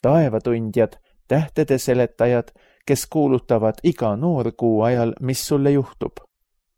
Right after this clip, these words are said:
Need sõnad peaksid olema tõsiseks mõtteaineks ja hoiatuseks ka meie kaasajal kõigile, kes loodavad astroloogiale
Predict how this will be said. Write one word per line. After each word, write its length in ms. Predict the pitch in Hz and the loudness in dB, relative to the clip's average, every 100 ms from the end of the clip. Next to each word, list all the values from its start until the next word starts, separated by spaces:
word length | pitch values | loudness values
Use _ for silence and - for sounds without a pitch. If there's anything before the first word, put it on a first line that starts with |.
| _ _ _ _ _ _ _ _ _ 381 _ _ _ _ _ _ _ _ _ _ _ _ _ _ _ _ _ _ _ | _ _ _ _ _ _ _ _ _ _ _ _ _ _ _ _ _ _ _ _ _ _ _ _ _ _ _ _ _
Need 360 | 135 143 165 - | 2 4 2 -2
sõnad 400 | - 127 120 - - | -2 0 0 -2 0
peaksid 480 | 131 120 - 127 139 | 0 0 0 0 2
olema 380 | 135 117 110 | 2 2 0
tõsiseks 680 | 113 160 147 117 - 107 - 123 | 0 0 0 -2 0 -2 -2 -2
mõtteaineks 960 | 151 - - 120 127 135 120 117 - 123 | -2 -4 -2 0 2 0 0 -2 -2 0
ja 140 | 104 110 | 0 2
hoiatuseks 840 | 156 139 117 - 131 131 - - - | 2 2 0 0 2 0 -2 -6 -2
ka 120 | 131 | 0
meie 340 | 147 170 127 101 | 2 2 2 0
kaasajal 680 | - 131 110 - 117 101 98 - | 2 2 2 2 2 4 0 0
kõigile, 640 | 160 151 131 135 110 117 - | 0 2 0 2 2 0 -2
kes 200 | 123 - | -2 0
loodavad 560 | 123 131 127 107 104 107 | 2 2 2 0 2 0
astroloogiale 1200 | 113 - 113 107 135 160 127 127 123 117 120 113 | -2 -2 -4 0 0 0 0 2 2 4 2 0